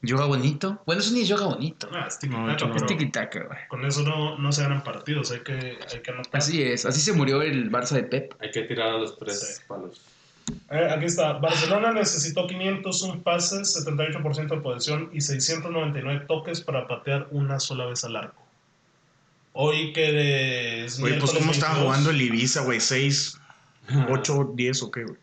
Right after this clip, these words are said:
Speaker 2: Sí, bueno, para contextualizar, jugó Barcelona en Copa del Rey contra, contra
Speaker 3: El Ibiza.
Speaker 2: Ibiza.
Speaker 4: A Ibiza.
Speaker 1: Y se fue abajo como al minuto siete.
Speaker 2: Y remontó sobre la hora, ¿no?
Speaker 3: Pues, pues,
Speaker 2: Resolvió
Speaker 4: con-,
Speaker 2: todo.
Speaker 1: Contra el Ibiza que
Speaker 4: Doblete de Antoine.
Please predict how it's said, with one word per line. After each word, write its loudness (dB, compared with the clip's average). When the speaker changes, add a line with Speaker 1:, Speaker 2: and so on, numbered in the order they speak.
Speaker 2:
Sí, 0
bueno, 2
para 0
contextualizar, 2
jugó 4
Barcelona 2
en 2
Copa 2
del 2
Rey 0
contra, -2
contra 0
Speaker 3:
El 2
Ibiza. 2
Speaker 2:
Ibiza. 0
Speaker 4:
A -8
Ibiza. -10
Speaker 1:
Y 0
se 0
fue 0
abajo 0
como 0
al 2
minuto 0
siete. 0
Speaker 2:
Y 2
remontó 2
sobre 2
la 4
hora, 0
¿no? -6
Speaker 3:
Pues, -4
pues, -2
Speaker 2:
Resolvió 0
Speaker 4:
con-, -2
Speaker 2:
todo. 2
Speaker 1:
Contra 2
el 2
Ibiza 2
que 0
Speaker 4:
Doblete 2
de 0
Antoine. -4